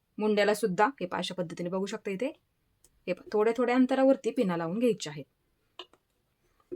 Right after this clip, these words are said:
आणि इथे खालच्या बाजूला सुद्धा, म्हणजे शिलाई करायला तुम्हाला काय होईल, सोपं जाणार आहे.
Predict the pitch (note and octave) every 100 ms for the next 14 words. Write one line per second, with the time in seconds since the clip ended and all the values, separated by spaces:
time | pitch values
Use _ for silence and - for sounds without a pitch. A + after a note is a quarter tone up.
0 | - - _ _ - G3 G#3+ A3+ G#3 G#3
1 | G3+ G#3 G#3 G3+ F3 G3+ G#3 A3 B3 C4
2 | C4 C4+ C4+ C#4 D4 C#4 D#4 C4 B3+ -
3 | A3 F#3+ G#3+ G#3+ A#3 F#3 F3 F3+